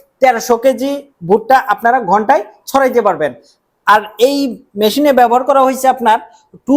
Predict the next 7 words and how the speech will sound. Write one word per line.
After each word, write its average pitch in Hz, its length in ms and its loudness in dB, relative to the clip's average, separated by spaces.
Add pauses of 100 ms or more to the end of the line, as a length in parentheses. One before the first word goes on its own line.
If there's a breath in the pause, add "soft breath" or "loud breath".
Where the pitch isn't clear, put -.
হর্স 247 280 0
পাওয়ারের 240 420 2 (300 loud breath)
মোটর, 208 440 0
যেটি 240 300 -2 (340 loud breath)
খুবই 240 340 0
শক্তিশালী 254 560 -2
মোটর 247 320 0